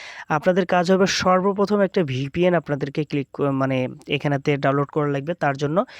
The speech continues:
যে ভিপিএনটার কথা আপনাদের আমি বলবো, সেই ভিপিএনটা হচ্ছে এখানেতে আপনারা চারটা এক দিবেন। ওকে, এক, দুই, তিন, চার দেওয়ার পর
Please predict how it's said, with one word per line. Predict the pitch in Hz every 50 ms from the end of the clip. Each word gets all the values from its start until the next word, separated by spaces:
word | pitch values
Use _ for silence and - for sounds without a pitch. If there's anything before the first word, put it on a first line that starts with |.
| - - - _ _
যে | 151 170 165
ভিপিএনটার | 143 156 160 160 185 190 185 175 202 180 175
কথা | 180 170 175 175
আপনাদের | 165 160 - 165 160 151 156 160 147 160
আমি | 156 160 151
বলবো, | 139 147 147 143 190 208
সেই | - - 175 160
ভিপিএনটা | 147 156 156 151 165 165 156 175
হচ্ছে | 165 - 180 165
এখানেতে | 147 160 156 156 143 - 160
আপনারা | 151 - - 151 190 247 - _ _ - _ - _ _ _ _ _ _ - - _ -
চারটা | 180 165 156 - - 190 -
এক | - 165 151 143 139
দিবেন। | 147 135 139 147
ওকে, | 170 165 165 139 - - 156 147 147 147
এক, | 151 147 143 139
দুই, | 139 151 147 147 156 156 151 _ _
তিন, | - 147 143 151 175 196 - _ -
চার | - 151 120 87 - - - - - - _ _ -
দেওয়ার | 147 165 175 175
পর | - 220